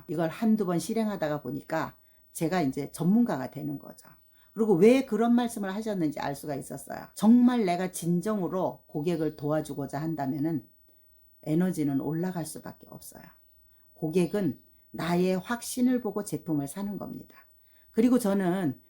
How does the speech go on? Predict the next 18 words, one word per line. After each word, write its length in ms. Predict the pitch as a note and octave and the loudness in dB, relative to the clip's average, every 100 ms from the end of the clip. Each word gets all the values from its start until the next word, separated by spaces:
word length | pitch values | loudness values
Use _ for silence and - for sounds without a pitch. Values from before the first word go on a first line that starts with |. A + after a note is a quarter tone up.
| _ | _
콜드콜로 640 | C4 C#4 D4+ D4 C4 A3+ | 0 2 2 2 4 4
영업을 400 | D3+ E3 D3+ D3 | 4 2 -2 -4
하다가 300 | F3 D#3+ C#3+ | -4 -4 -6
보니까 520 | C3 C#3+ - C#3+ B2+ _ _ _ | -6 -10 -6 -6 -6 _ _ _
모든 600 | - F3+ A3 A#3+ B3 A3+ | 2 6 6 6 4 4
고객들이 560 | A3 D#3+ G3 F#3+ E3+ E3 | 2 -2 -2 -2 -4 -4
니즈가 360 | C#3+ F#3 A#3 G#3+ | -2 -2 0 0
있어서 320 | E3 F3+ F#3+ | 0 -6 -8
찾아가는 480 | - A#3 A#3 G#3 G3 | -8 -6 -2 -2 -2
게 80 | |
아니에요. 460 | G#3 - C#3 C#3 D3 - _ _ _ _ | -4 -4 -6 -6 -10 -12 _ _ _ _
니즈가 680 | D#3+ A3+ A3+ A#3+ A#3+ - - | 4 4 4 2 2 2 -4
하나도 440 | - - D#4+ D#4 G#3 | -16 2 4 4 0
없어요. 480 | D#3 - F3 A#2 - _ _ _ _ _ _ _ | 0 0 -2 -2 -6 _ _ _ _ _ _ _
그러다 220 | A3 B3+ | 0 4
보니까 300 | A#3 A3+ A3+ | 4 4 2
만들어서라도 840 | C#3+ F#3+ G#3+ B3 A#3+ A#3 G#3 F#3+ G3+ | 2 4 6 6 4 4 2 0 -4
필요하게 680 | C4+ C4+ B3+ G3 F#3 D3+ | -2 2 2 0 -2 -4